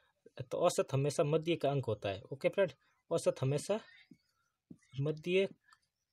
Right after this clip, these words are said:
मध्य का अंक होता है, होता है।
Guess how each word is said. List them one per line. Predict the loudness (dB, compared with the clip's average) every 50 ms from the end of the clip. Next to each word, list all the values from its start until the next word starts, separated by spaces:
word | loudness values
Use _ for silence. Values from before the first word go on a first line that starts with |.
| -18 -18 _ _ _ -12 -6 -2
मध्य | 0 0 2 4 2 2
का | 2 2 0
अंक | 0 0 2
होता | 2 0 2 2 0
है, | -2 -2 -4 -8 _ -14 -14 -14 _ -20 -20 _ _ _ _ _ _ _ _ _ -20 -20 _ _ _ _ _ _ _ _ -20 _ _ _ _ _ _ _ -18 -18 _ _ _ -18 -18 -16 _ -18 -20 -20 _ _ _ _ _ -20 -20 _ _ _ _ -20 -20 -20 _ _ _ _ _ _ -20 -12 -10
होता | -10 -8 -6 -4 -4
है। | -4